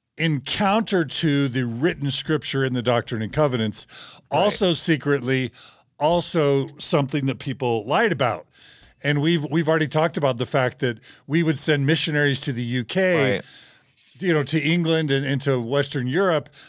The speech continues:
Speaker 1: They would ask, "Hey, we hear you Mormons are practicing polygamy." And missionaries who were polygamists themselves would show the Doctrine and Covenants.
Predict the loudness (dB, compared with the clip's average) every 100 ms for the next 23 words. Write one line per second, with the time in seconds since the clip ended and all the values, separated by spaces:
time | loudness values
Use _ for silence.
0 | -20 -4 0 2 2 2 2 0 0 2
1 | 2 2 0 0 0 0 0 0 0 -2
2 | 0 -2 -2 -4 -2 -2 0 -2 -2 -8
3 | -20 -16 -2 0 2 0 0 0 2 2
4 | 2 0 -6 -10 -20 -20 _ _ -4 0
5 | 2 0 0 2 2 0 -2 0 0 2
6 | 2 0 -2 -2 0 0 0 2 2 2
7 | 0 -6 -10 -16 -4 -2 0 2 2 2
8 | 2 0 0 0 0 2 0 2 -2 -4